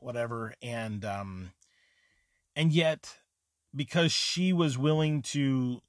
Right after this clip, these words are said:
vote for impeaching President Trump, the G O P, rest of the G O P ousted her from her position.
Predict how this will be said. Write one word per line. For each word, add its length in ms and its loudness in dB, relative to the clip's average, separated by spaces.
vote 280 0
for 160 -6
impeaching 800 -4
President 840 -6
Trump, 600 -6
the 560 0
G 240 2
O 80 6
P, 260 0
rest 240 4
of 80 -4
the 60 -2
G 240 -4
O 40 -4
P 420 -2
ousted 400 -2
her 340 -8
from 200 -8
her 120 -2
position. 520 -6